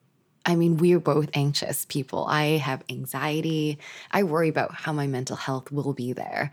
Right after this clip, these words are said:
But I feel like if we both go to jail, well, if we go to jail, like, if I go to jail, I think I'll be an exempl-,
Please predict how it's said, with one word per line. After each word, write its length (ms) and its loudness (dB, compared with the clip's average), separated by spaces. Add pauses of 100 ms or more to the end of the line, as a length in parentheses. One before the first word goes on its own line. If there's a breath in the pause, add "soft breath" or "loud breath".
(280 loud breath)
But 80 0
I 60 4
feel 180 2
like 200 2
if 160 -4
we 120 4
both 240 0
go 180 -2
to 80 0
jail, 420 -2
well, 160 2
if 200 -4
we 160 2
go 160 0
to 80 0
jail, 260 2
like, 160 4
if 100 -2
I 140 0
go 140 -6
to 80 -6
jail, 240 -6
I 120 -2
think 180 -4
I'll 100 0
be 180 -4
an 160 -2
exempl-, 640 -4